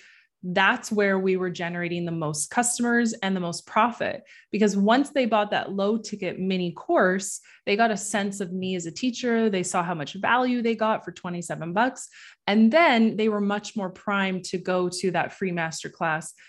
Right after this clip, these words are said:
and then buy that eight hundred dollar course. So when we designed the website, we just thought, "We're gonna feature those mini courses," which we call vaults, um, quite a bit.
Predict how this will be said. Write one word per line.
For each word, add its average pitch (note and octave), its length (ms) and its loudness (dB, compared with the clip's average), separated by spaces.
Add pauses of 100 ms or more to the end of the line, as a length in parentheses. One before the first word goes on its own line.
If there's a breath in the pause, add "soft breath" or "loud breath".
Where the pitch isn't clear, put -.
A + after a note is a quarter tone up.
(140 soft breath)
and F#3 120 -2
then F3 120 -2
buy D#3+ 180 2
that D#3 220 -4
eight D#3 140 -2
hundred D#3 260 -6
dollar - 240 -6
course. - 540 -10 (360 soft breath)
So G3 540 4
when G#3 320 2
we G#3+ 100 4
designed G#3 360 0 (140)
the G3 120 0
website, G3+ 420 -2
we F#3+ 100 -6
just F#3 240 -6
thought, F3 260 -2
"We're G3+ 200 4
gonna B3+ 200 0
feature A#3 720 -6 (200)
those F#3+ 340 0
mini F3+ 240 -4
courses," G3+ 500 -4
which G3 240 -4
we F#3+ 80 -2
call E3 320 -6
vaults, C#3+ 520 -6 (360 soft breath)
um, E3+ 220 -4
quite F#3+ 280 0
a F3 40 -4
bit. E3+ 380 -2